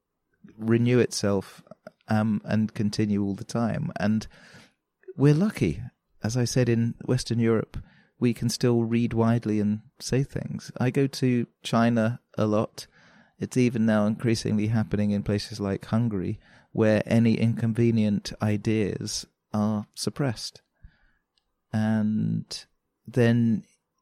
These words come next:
in a worrying way, you are slaves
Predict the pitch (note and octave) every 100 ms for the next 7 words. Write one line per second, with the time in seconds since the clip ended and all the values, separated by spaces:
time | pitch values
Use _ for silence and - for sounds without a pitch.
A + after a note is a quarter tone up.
0 | _ _ - A2 A2+ A2+ A2 G#2+ G#2 -
1 | _ _ _ - _ _ _ _ _ _
2 | _ _ _ _ _ - G#2 A#2 A#2+ G#2+
3 | G#2+ G2+ G2+ G2 F#2+ F#2+ _ _ _ -
4 | G2 G2+ G2+ G2+ G2+ G2 - - F#2 F#2+
5 | F#2 F#2+ F2+ - - - _ _ _ _
6 | _ _ _ _ _ - - A2+ A2+ G#2+
7 | G2+ - - -